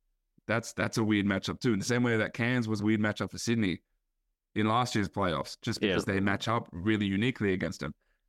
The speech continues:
Speaker 1: So, like, that's intriguing too.
Speaker 2: We're gonna
Speaker 1: But
Speaker 2: go through a
Speaker 1: also
Speaker 2: whole season where only one team beats Melbourne United twice and they didn't even make the play-in tournament, aren't we? That's,
Speaker 1: <laughs>
Speaker 2: that's what's going to happen.
Speaker 1: That's probably, that's absolutely what's gonna happen. Um, but honestly, like, there's just no team.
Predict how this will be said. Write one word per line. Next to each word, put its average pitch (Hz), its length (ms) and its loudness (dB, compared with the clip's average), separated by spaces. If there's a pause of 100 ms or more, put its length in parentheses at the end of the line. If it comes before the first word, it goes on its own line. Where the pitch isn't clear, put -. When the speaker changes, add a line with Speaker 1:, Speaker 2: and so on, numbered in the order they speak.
(100)
Speaker 1:
So, 64 120 -6
like, 98 100 -4
that's 117 240 0
intriguing 98 420 2
too. - 240 0 (200)
Speaker 2:
We're 120 100 4
gonna 135 140 4
Speaker 1:
But 135 40 2
Speaker 2:
go 135 160 4
through 120 220 2
a - 40 4
Speaker 1:
also 104 100 2
Speaker 2:
whole 117 120 4
season 107 520 4 (180)
where 98 540 2 (180)
only 117 220 4
one 110 260 2
team 110 340 2
beats 104 280 2
Melbourne 98 280 2
United 95 360 2
twice 90 360 0
and 98 80 -2
they 92 60 2
didn't 92 160 2
even 87 160 2
make 87 180 0
the - 80 -2
play-in 85 340 0
tournament, 76 360 0
aren't 82 180 -2
we? - 80 -4 (240)
That's, 110 380 2 (300)
Speaker 1:
<laughs> - 340 -8
Speaker 2:
that's 107 160 0
what's 123 180 2
going 95 200 2
to 82 60 0
happen. 82 200 -2
Speaker 1:
That's - 100 -10
probably, 202 280 2 (520)
that's 120 140 -2
absolutely 113 400 2
what's 107 140 0
gonna 104 180 0
happen. 104 340 -2 (320)
Um, 101 400 0 (120)
but 135 80 -2
honestly, 170 440 2
like, 131 220 2
there's 131 160 2
just 143 180 -2
no 120 200 2
team. 107 480 -2